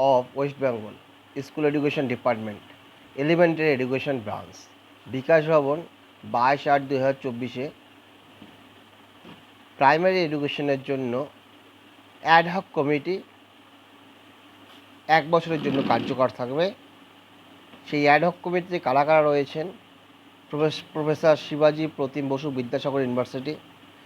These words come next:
ডক্টর স্বাতী গুহ, ডিরেক্টর, Institute of Language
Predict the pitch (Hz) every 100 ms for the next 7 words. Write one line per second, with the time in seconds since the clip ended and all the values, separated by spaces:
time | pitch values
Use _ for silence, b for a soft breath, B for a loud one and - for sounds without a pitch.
0 | B - - 127 139 156 - - 151 -
1 | 170 147 147 147 117 131 143 - 151 135
2 | 135 135 156 139 131 131 - - 113 113
3 | 127 139 147 135